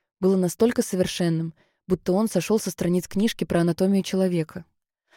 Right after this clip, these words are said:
«А мне всегда казалось, что это вы интересно обращаетесь со словами», — ответил он. «И вам не нужно искать в словаре мудреных слов.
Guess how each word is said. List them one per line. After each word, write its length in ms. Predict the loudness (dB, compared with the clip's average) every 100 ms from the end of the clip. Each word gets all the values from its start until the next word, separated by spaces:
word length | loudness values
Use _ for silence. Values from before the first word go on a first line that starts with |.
| _ _ _ _
«А 100 | 0
мне 140 | 2
всегда 280 | 2 2 2
казалось, 640 | 2 4 6 6 4 0 -18
что 220 | -16 0 2
это 180 | 4
вы 160 | 4 4
интересно 480 | 2 2 0 2 0
обращаетесь 560 | 2 0 2 0 0
со 120 | -10 -6
словами», — 560 | 0 2 2 0 -4 -10 _
ответил 480 | -10 -4 -2 0 0
он. 200 | 0 -2 -8 _ _ _ _ _ -4
«И 60 |
вам 160 | 2 4
не 100 | 6
нужно 280 | 6 6 2
искать 240 | 2 -2
в 40 | 0
словаре 420 | -2 2 4 4
мудреных 440 | 2 2 2 0
слов. 420 | -4 -2 -2 -6